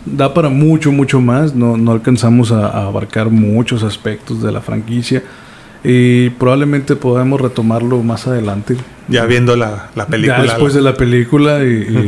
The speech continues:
Speaker 2: Ujú.
Speaker 1: y podamos platicar un poquito más. Por el momento yo creo que llegó el momento de despedirnos de nuestros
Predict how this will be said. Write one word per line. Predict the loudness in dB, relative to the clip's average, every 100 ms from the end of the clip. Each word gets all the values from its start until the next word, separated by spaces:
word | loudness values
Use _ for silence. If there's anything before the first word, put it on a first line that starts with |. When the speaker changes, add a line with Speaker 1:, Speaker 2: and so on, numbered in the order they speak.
| -2
Speaker 2:
Ujú. | -4
Speaker 1:
y | -6
podamos | -4 -4 -4
platicar | -6 -6 -6 -6
un | -6
poquito | -6 -4 -2
más. | -2 -2
Por | 0 0
el |
momento | 2 0 0 0
yo |
creo | 0 0 0
que | -4 -4 -18 -20 -20 -20 -2
llegó | 2 2
el |
momento | 2 0 2 2
de | 0
despedirnos | -2 -2 0 0 0 0
de |
nuestros | -2 -4 -10 -12 -14